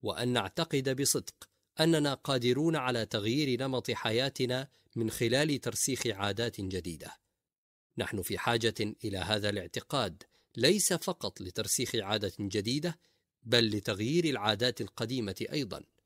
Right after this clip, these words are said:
ومن دون الاعتقاد القوي والإيمان الجازم بإمكانية التغيير والإصلاح، فإن ذلك لن يحدث. الأمر الثاني الذي يجب توافره هو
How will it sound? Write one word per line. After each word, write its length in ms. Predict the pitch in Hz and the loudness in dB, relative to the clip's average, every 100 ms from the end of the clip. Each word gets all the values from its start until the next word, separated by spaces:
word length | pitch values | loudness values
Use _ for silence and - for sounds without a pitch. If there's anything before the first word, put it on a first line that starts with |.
| _ _ _ _ | _ _ _ _
ومن 280 | 95 87 85 | -6 -4 -4
دون 220 | 90 107 | -2 0
الاعتقاد 600 | 101 98 80 - - 101 | 0 -2 -4 -8 -4 -2
القوي 600 | 95 - 107 107 131 87 - _ _ | -4 -4 -2 0 0 -2 -14 _ _
والإيمان 580 | 104 101 117 110 135 151 | -4 -4 -2 0 2 2
الجازم 800 | 131 120 110 160 165 110 78 - - | 0 0 2 4 4 0 -6 -10 -16
بإمكانية 680 | 101 101 98 - 98 98 95 101 | -8 -6 -6 -4 -4 -2 -2 -4
التغيير 760 | - 107 95 104 110 95 85 | -8 -6 -4 -2 -2 -2 -6
والإصلاح، 760 | 82 - 117 - 151 180 - - _ - - | -8 -10 -8 -2 0 -2 -6 -14 _ -20 -2
فإن 260 | 160 190 165 | 2 4 4
ذلك 400 | 127 117 98 92 | 4 2 0 -4
لن 180 | 87 | -4
يحدث. 400 | 87 87 - 92 - - _ _ _ _ _ _ _ _ _ | -4 -6 -10 -14 -18 -20 _ _ _ _ _ _ _ _ _
الأمر 380 | 139 147 190 196 | -2 0 2 2
الثاني 420 | 175 - 160 175 | 2 2 2 2
الذي 340 | 147 107 98 95 | 2 0 0 2
يجب 360 | 117 120 107 | 2 2 -2
توافره 840 | 107 101 110 135 127 101 85 92 82 | -2 -2 0 0 0 -2 -4 -6 -4
هو 320 | 117 131 147 | 0 2 2